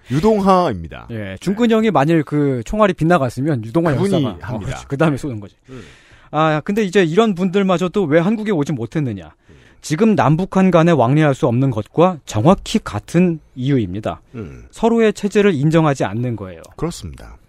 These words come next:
Speaker 2: 그래서 지금 남북한이 그렇듯이 조선족의 한국 방문은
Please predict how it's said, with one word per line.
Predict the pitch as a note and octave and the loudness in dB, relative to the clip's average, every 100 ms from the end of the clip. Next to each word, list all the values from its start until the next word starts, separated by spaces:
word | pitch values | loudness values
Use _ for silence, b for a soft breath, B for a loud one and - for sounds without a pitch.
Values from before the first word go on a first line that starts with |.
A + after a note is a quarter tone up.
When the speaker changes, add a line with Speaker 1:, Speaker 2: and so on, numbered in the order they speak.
| b b b b | b b b b
Speaker 2:
그래서 | - F3 E3 C#3 C#3 | 0 0 2 2 2
지금 | - D#3+ F#3+ E3 | 0 0 2 2
남북한이 | B2 D3+ G3 F#3+ F3+ | 2 2 0 2 2
그렇듯이 | C#3+ C3 - A2 - E3+ G2+ | 2 -2 -2 -10 -4 -4 -4
조선족의 | - C3+ F3+ F3+ E3 C#3+ D#3+ | -4 0 4 4 2 2 0
한국 | D3 G3 G3+ - | 2 -2 -2 -4
방문은 | G2+ G#2+ A2 B2 D#3+ | -2 0 2 4 2